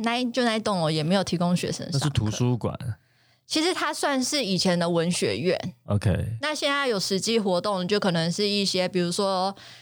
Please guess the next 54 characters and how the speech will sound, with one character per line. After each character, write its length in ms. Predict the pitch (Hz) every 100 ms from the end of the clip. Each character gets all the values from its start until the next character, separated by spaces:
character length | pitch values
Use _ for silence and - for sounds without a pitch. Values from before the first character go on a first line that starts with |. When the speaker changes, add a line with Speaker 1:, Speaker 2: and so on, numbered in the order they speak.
| - _
Speaker 1:
学 200 | - 202
校 260 | 247 226 233
执 140 | 190
行 160 | 180 185
一 40 |
些 100 | 190
新 280 | 190 196 196
计 200 | 202 180
划 220 | 196 151
的 100 | 120
时 120 | 160
候， 300 | 175 170 160
要 140 | 196 196
提 140 | 180
供 160 | - 175
一 60 |
个 80 | 170
office， 640 | - 156 - - - - - -
Speaker 2:
嗯。 60 | 123
Speaker 1:
然 40 |
后 80 | 214
另 80 | 226
外 180 | 214
就 120 | 185 180
是 120 | 202
摆 200 | - -
放 220 | - 180
杂 160 | 160 - 180
志 180 | - 170
的 120 | 78
地 220 | - - -
方。 100 | - - -
Speaker 2:
嗯 0 |
哼。 60 | 107
Speaker 1:
那 80 | 277
我 80 |
要 200 | 180 247 330
讲 280 | - 165
那 100 | 190
一 120 | 233 247
栋 220 | 269 233
建 220 | 240 214
筑 140 | 190
物， 60 | 208
是 100 | 262
因 40 |
为 60 | 302
它 120 | 277
很 140 | 262 214
老 180 | 208 160
旧 260 | - 233 175
了 100 | 73
嘛。 140 | 110
Speaker 2:
嗯， 80 | 95